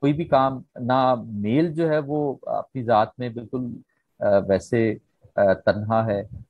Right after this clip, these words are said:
अ, ना जो female है ना वो अपनी ज़ात में बिल्कुल तन्हा है, दोनों,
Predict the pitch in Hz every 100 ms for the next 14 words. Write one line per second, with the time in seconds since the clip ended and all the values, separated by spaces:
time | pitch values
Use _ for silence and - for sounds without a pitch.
0 | _ - 90 98 101 98 90 87 85 92
1 | 90 - 104 117 107 113 107 95 120 117
2 | 131 113 104 - 104 104 110 104 98 98
3 | 113 104 98 95 101 123 123